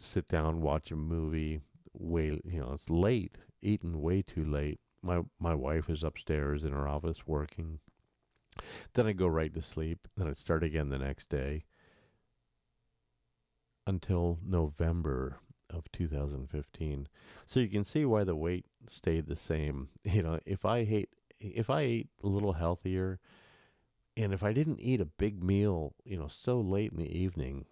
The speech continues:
I'm sure I would have been closer to a good weight. And I was two hundred and twenty-five pounds. In high school, I was a hundred and seventy. So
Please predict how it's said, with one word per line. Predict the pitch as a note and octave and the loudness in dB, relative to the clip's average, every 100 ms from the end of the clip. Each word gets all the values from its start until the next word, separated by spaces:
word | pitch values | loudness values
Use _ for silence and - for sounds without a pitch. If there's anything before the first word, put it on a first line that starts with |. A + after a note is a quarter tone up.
| _ | _
I'm | F2+ E2 | -6 -6
sure | - G2 F2+ | -2 0 2
I | |
would | E2 D#2+ | 0 -2
have | D2+ | -2
been | D2 | -4
closer | - D#2 E2 - D#2 - | -4 -4 -4 -4 -8 -6
to | D#2 D2 - - _ _ - | -4 -4 -4 -8 _ _ -4
a | F#2 | -4
good | D#2+ D#2+ D2 | 0 -2 -2
weight. | C2 B1+ D2 - _ - _ _ _ _ _ _ A#2 | -4 -6 -8 -14 _ -20 _ _ _ _ _ _ 0
And | G#2 | 2
I | |
was | G#2 F#2+ | 4 2
two | - A#2+ | 2 2
hundred | G#2+ F#2 | 2 0
and | E2 | 0
twenty-five | F#2 F2 - D2+ - | 0 2 2 -2 -2
pounds. | D2+ C#2+ C#2 D2+ - - | -4 -4 -4 -8 -14 -2
In | F#2 A2 F2+ | 0 2 0
high | - F2 | -2 -2
school, | F#2+ - F2 D#2 - | -2 -2 0 0 0
I | D#2+ | -2
was | D#2 C#2+ | -2 -4
a | - | -6
hundred | - E2+ D#2+ | -4 -2 -2
and | D2 C2+ | -4 -6
seventy. | - D2+ D2 C#2 C2 - | -4 -4 -4 -6 -8 -4
So | G2+ | -2